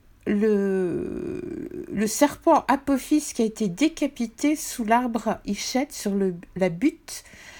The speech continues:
de, euh, la décapitation, euh, le tertre sacré,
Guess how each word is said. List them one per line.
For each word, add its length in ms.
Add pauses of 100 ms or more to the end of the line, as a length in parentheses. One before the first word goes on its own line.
(200)
de, 400 (300)
euh, 580 (1120)
la 160
décapitation, 1120 (760)
euh, 520
le 100
tertre 500
sacré, 760